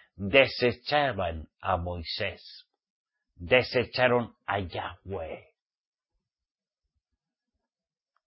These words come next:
Porque decían también, "Todos somos iguales".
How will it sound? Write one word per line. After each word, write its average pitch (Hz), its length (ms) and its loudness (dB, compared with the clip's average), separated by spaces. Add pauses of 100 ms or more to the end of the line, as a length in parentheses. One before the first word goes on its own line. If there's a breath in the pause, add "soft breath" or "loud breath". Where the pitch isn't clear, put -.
(540)
Porque 113 280 2
decían 104 480 2
también, 143 380 4
"Todos 107 300 0
somos 123 340 -4
iguales". 98 560 -4